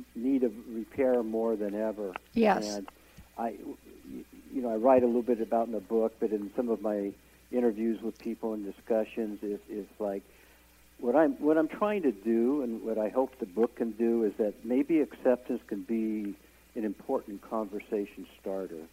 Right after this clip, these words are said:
Speaker 2: Mm-hmm.
Speaker 1: you know, in which we can really truly listen to others, not to assume they're out to harm us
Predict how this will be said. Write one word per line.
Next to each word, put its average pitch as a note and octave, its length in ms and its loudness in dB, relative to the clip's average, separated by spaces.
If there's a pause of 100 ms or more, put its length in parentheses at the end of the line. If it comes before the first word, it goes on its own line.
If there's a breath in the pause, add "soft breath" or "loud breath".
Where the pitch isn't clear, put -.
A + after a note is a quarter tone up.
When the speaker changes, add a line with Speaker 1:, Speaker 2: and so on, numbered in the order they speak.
Speaker 2:
Mm-hmm. F3+ 480 -2
Speaker 1:
you A3 80 -2
know, A3+ 80 -2
in - 120 -4
which C3+ 200 -4
we C3+ 100 2
can A#2 240 0
really B2 240 4
truly A#2+ 500 -2 (100)
listen C3+ 520 -4
to C3+ 160 -4
others, B2 360 -4 (1080 soft breath)
not B2+ 420 2
to C#3+ 140 2
assume B2+ 340 0
they're A2 180 0
out A2 200 -2
to G2+ 100 -4
harm A2+ 400 -2
us D3 100 -4